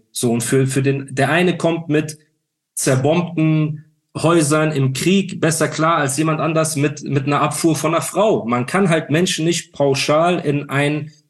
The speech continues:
Topf werfen und Emotion und Reaktion auf gewisse Sachen. Und deswegen bin ich auch zum Entschluss gekommen, dass ich gesagt hab, "Ey,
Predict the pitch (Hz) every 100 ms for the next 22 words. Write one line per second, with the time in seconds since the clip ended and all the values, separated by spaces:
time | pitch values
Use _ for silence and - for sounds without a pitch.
0 | _ - 165 - 113 104 - 101 123 120
1 | 139 143 135 - 143 143 147 143 131 127
2 | 104 160 127 131 - - 113 104 - 123
3 | - 120 127 123 113 120 95 92 - -
4 | - - 131 180 185 190 156 131 131 127
5 | - 127 120 - 127 - 107 117 110 104
6 | 113 117 101 135 135 -